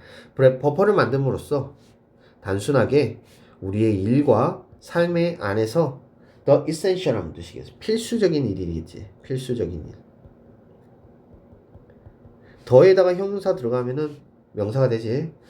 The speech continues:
필수적인 일을 하는 것에 대한 마찰을 줄일 수가 있어 라고 얘기하고 있어.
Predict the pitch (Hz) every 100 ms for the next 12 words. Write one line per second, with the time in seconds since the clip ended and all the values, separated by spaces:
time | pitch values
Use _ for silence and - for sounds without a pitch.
0 | _ 104 - - 175 190 170 156 151 110
1 | 131 175 117 - - 147 139 127 120 127
2 | 95 143 - - 78 80 - 90 120 190
3 | 190 - - 78 90 - - 147 170 -
4 | 156 156 - 85 107 - _ - 85 69
5 | 60 - - -